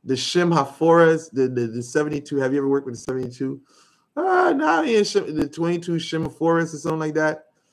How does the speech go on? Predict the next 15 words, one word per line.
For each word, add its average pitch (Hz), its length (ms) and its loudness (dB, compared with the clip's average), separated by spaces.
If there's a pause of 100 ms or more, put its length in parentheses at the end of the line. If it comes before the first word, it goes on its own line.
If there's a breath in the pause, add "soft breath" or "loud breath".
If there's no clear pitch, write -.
(420)
Forest, 160 500 6 (300)
um, 147 540 0 (760)
maybe 156 320 0
some, 165 580 -4 (420)
maybe 139 280 -2
some, 143 460 -6 (460)
but 127 260 -4 (260)
as 127 140 -4
far 151 340 2
as 120 340 -2
saying 143 500 -6
detailed, 147 680 -2
not 151 760 -4
really 135 520 0
whatsoever. 110 580 -10